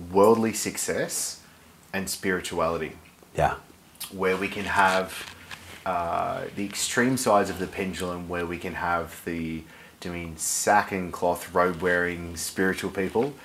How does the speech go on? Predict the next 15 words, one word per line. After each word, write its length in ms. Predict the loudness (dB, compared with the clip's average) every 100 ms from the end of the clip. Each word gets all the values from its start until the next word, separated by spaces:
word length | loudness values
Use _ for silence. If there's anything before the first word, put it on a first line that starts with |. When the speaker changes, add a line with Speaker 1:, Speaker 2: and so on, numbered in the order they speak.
| -20 -16 -6
Speaker 1:
that 640 | 0 4 4 2 -2 -10 -12 -16 -2
don't 220 | 0 2
have 140 | 2 2
a 20 |
lot 180 | 2 0
of 80 | -2
money 220 | -4 -4
to 140 | -6
their 120 | -6
name. 400 | -4 -4 -6 -8 -12 -20 -20 -20 -20 -8 -4
And 420 | -2 -2 -6 -8 -12 -10 -8
we 100 | -4
have 300 | -2 -2 -4
the 140 | -2
other 440 | -2 0 -2 -2